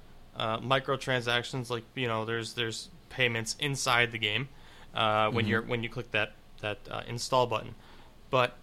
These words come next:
Speaker 1: I didn't install it. I didn't try it out. All I do is I know about it. But, um, apparently this came across as a shock. Uh, I guess maybe they're not do-,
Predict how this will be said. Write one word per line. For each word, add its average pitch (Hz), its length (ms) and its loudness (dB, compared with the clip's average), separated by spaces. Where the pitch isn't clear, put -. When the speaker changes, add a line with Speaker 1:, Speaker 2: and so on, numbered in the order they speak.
Speaker 1:
I 143 260 10
didn't 143 340 -2
install 135 400 4
it. 123 60 4
I 123 80 6
didn't 127 200 2
try 123 280 4
it 117 80 6
out. 123 200 4
All 131 120 4
I 131 80 8
do 123 140 2
is 117 100 0
I 107 80 -2
know 113 320 2
about 104 240 0
it. - 80 -10
But, 143 260 8
um, 113 340 4
apparently 175 360 2
this 175 100 -2
came 180 160 2
across 175 300 2
as 165 80 -4
a 156 40 -2
shock. 190 420 6
Uh, 139 460 6
I 139 80 4
guess 160 220 0
maybe 151 180 0
they're 151 140 4
not 151 240 4
do-, 147 100 -4